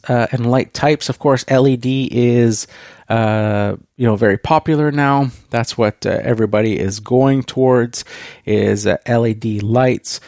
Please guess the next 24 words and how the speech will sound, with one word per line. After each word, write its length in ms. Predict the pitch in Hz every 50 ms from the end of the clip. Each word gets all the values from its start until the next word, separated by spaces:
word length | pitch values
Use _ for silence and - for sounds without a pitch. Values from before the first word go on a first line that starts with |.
| - - - - -
I'm 240 | - 151 180 196 196
still, 580 | 175 - - - 175 175 170 165 165 160 151 - - -
um, 840 | - 139 135 135 131 131 127 127 127 127 123 117 110 98 - - - _ _ _ _
you 140 | - 147 147
know, 180 | 127 120 - _ _ _ _ _ _
pretty 300 | - - 160 151 143 - -
old 320 | - 127 135 139 151 147 -
school 480 | - - - 160 156 156 151 156 151
in 120 | 151 139 127
terms 360 | - - 147 143 139 131 131
of 180 | 139 135 120 123
that. 360 | 113 131 135 139 139 - -
Uh, 140 | 104 104 -
I 120 | - 120
really 400 | 123 117 113 120 123 120 131 131
like 460 | 120 117 110 104 110 110 - - - - - - - - - _
the 120 | - 110 -
old, 320 | 123 120 117 117 110 - - _ _ - 120
uh, 240 | 110 101 101 104 -
incandescent 840 | - 127 120 113 - - 117 107 104 113 123 - - 143 135 - -
traditional 640 | - 113 101 95 117 120 - - - 147 147 147 139
lights, 340 | 143 143 147 - - - 165
especially 400 | - - 139 127 - 147 139 123
the, 380 | 113 117 113 110 113 107 101